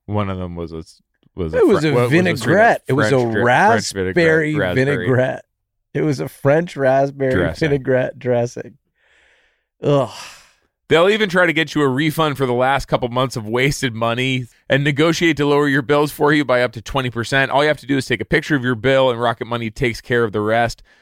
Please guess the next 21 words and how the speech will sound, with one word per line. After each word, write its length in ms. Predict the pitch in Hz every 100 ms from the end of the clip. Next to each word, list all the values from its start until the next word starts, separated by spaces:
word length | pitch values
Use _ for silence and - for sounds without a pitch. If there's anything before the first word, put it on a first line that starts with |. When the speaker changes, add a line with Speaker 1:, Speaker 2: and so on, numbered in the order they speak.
| _ _
Speaker 1:
They 140 | - 139
have 160 | 147
over 220 | 151 143 135
five 580 | - 151 170 208 185
million 480 | 156 170 175 170 147
users 560 | 147 147 139 147 147 127
and 160 | 131
have 140 | 117 101
helped 420 | 98 127 143 -
save 500 | - 147 131 139 120
its 200 | 123 -
members 480 | 123 127 123 127 113
an 120 | 110
average 380 | 92 117 117 104
of 100 | 98
seven 240 | 135 123
hundred 200 | 120 117
twenty 260 | - 123 113
dollars 340 | 117 117 107
a 60 | 101
year, 560 | 95 113 127 131 131